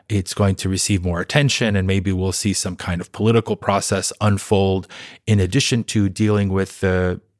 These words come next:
you know, uh, horrific humanitarian, uh, fallout. But I don't really see that happening. I don't see the Americans investing much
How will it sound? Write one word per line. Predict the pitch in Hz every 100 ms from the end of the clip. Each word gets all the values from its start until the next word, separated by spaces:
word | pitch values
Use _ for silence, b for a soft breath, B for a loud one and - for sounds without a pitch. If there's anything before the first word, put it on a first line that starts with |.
| _ -
you | 98
know, | 87 - - _ _ -
uh, | -
horrific | - 104 101 92 104 90 -
humanitarian, | 98 90 90 - 110 107 98 95 92
uh, | 92 90
fallout. | 90 - 98 95 92 90 B B B B B B -
But | -
I |
don't | 196 -
really | 127 127 113
see | - - 110
that | 101 98
happening. | 107 95 113 104 98
I | 95
don't | 107 -
see | - - - 104 104 104 101 98 - _
the | 101 107
Americans | 101 104 107 113 104 101 95
investing | 104 95 101 - 104 98
much | 101 101 -